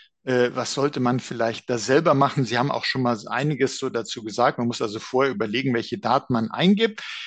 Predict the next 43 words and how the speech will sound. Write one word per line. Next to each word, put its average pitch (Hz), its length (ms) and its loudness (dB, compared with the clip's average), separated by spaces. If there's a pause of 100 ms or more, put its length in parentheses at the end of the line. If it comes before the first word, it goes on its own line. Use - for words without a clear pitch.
(140)
Äh, 139 320 2 (180)
vielleicht 123 300 -4
können 127 140 4
wir 117 80 2
den 139 300 4
Teil, 139 320 4
was 123 180 0
man, 120 120 0 (140)
worauf 117 340 -2
man 120 120 -2
selber 127 460 0
aufpassen 143 600 -2
sollte, 117 480 0 (360)
können 127 180 -2
wir, 120 240 0
äh, 123 260 -6
da 117 220 -2
tatsächlich 123 580 -6
sogar 107 300 -10
auslassen 151 560 2
bei 107 120 2
meiner 110 280 2
Frage. 127 420 -2
Aber 131 220 2
vielleicht, 131 400 -6
dass 143 120 -2
Sie 156 60 -8
uns 139 180 -6
noch 135 100 0
mal 135 100 0
kurz - 420 -6
sagen, 147 360 2 (500)
äh, 131 180 2
was 127 220 0
Open 151 320 0
A 135 340 -2
I 226 100 2
denn 120 200 0
macht, - 400 -6 (180)
um 151 240 4
das - 260 -4
Produkt - 600 -8
abzusichern. 104 760 -10